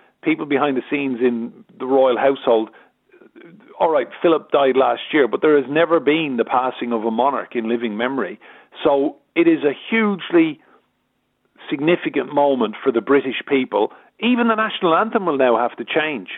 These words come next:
"God Save the Queen" will turn to "God Save the King." The currency will have to change. Queen Elizabeth the Second's picture is on everything here. You buy a stamp, you are posting a stamp around the world with her face on it. So this,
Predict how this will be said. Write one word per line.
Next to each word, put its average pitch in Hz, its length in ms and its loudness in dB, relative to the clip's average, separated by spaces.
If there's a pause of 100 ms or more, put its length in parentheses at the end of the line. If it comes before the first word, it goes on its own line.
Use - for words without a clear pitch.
(120)
"God 160 280 2
Save 147 260 2
the 135 80 -6
Queen" 156 440 -4
will 131 140 0
turn 139 420 -2
to 131 260 2 (300)
"God 143 320 0
Save 123 300 0
the 107 80 -8
King." 127 380 -6 (360)
The 143 80 -4
currency 190 600 -2
will 113 160 0
have 127 240 -2
to 110 80 -12
change. 104 420 -4 (560)
Queen 180 220 0
Elizabeth 160 320 0
the 131 140 -8
Second's 151 360 -4
picture 147 400 -2
is 123 100 2
on 135 180 -2 (120)
everything 131 580 0
here. 101 300 -4 (380)
You 131 120 0
buy 151 200 0
a 147 100 2 (120)
stamp, 185 380 -2 (200)
you 135 180 2
are 135 80 2
posting 135 500 -2
a - 100 -10
stamp 147 300 -2
around 123 300 0
the 110 60 -4
world 117 340 0
with 120 140 0 (220)
her 135 140 2 (140)
face 185 280 -2
on 110 140 -2
it. 101 100 -8 (540)
So 131 380 2
this, 127 100 -10